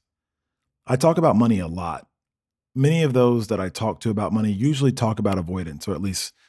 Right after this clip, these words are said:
that's what I'm, I'm pulling away from the conversation. It's not that money or simple math is too difficult. It's just that looking at your situation means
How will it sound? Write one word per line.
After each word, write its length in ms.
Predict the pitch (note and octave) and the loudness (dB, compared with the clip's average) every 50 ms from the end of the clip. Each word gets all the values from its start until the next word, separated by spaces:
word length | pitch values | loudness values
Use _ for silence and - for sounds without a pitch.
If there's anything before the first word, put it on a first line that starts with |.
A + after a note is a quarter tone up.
| _ - | _ -6
that's 180 | G#2+ G#2+ - - | -4 -4 -2 -2
what 100 | A2 G2 | -2 -4
I'm, 300 | F2+ F2 E2 E2 D#2+ D2 - | -4 -4 -6 -6 -8 -10 -12
I'm 180 | F2+ E2+ E2 | -12 -10 -8
pulling 280 | - - G#2 G#2 G2 F#2 | -4 -4 -2 -2 -2 -4
away 200 | F#2 F#2+ F#2+ F#2 | -4 -4 -6 -6
from 160 | - F#2 F2 | -8 -8 -10
the 60 | E2+ E2 | -10 -8
conversation. 760 | - G2 F#2+ F2+ E2+ E2+ - - F#2 F#2+ F#2+ - D2+ D2+ - _ _ _ _ _ _ _ _ _ _ _ _ _ _ _ _ | -8 -8 -8 -8 -8 -10 -10 -8 -8 -8 -8 -10 -12 -16 -20 _ _ _ _ _ _ _ _ _ _ _ _ _ _ _ _
It's 200 | - B2 - - | -10 -8 -4 -2
not 220 | D#3 D#3+ F#3 G#3 G#3 | 2 2 2 4 2
that 120 | F#3+ - | 2 2
money 460 | - G#2+ A#2 B2 C3 C3+ C#3 C#3 C#3 | 4 4 6 6 6 6 4 4 2
or 280 | C3+ C3+ G2 G2+ G2+ F#2+ | 0 0 -2 -2 -2 -2
simple 280 | - - B2+ A#2 A#2 G#2+ | -2 -2 -2 -2 0 0
math 320 | G2+ G#2 G#2+ A2 A2+ - | 0 0 0 -2 -2 -4
is 140 | G#2 F#2+ - | -6 -8 -6
too 160 | - A2 G2+ | -6 -6 -6
difficult. 560 | F2 - D#3+ E3 - - - - E2 E2+ - _ _ _ _ _ _ _ _ _ _ _ _ _ | -4 -4 -4 -4 -4 -6 -8 -8 -10 -12 -14 _ _ _ _ _ _ _ _ _ _ _ _ _
It's 220 | - B2 - - | -8 -6 -6 -4
just 240 | - F#3+ G3+ F#3 - | 0 0 0 0 0
that 160 | - - - | -2 -4 -2
looking 320 | - C#3 D3 - E3 D#3 D3 | -2 -2 -2 -2 -2 -2 -2
at 80 | B2+ | 0
your 100 | G#2 B2 | -2 -2
situation 720 | - - C3 A#2+ - A#2+ A2+ C3 D#3 E3 C3+ - C3 G#2+ G#2 | -2 -2 -2 -2 -2 0 0 2 2 0 0 0 2 2 2
means 600 | B2 D#3 F#3 E3+ A2+ F2+ E2 G2 A2+ - - - | 2 2 2 2 0 0 0 -2 -4 -6 -8 -14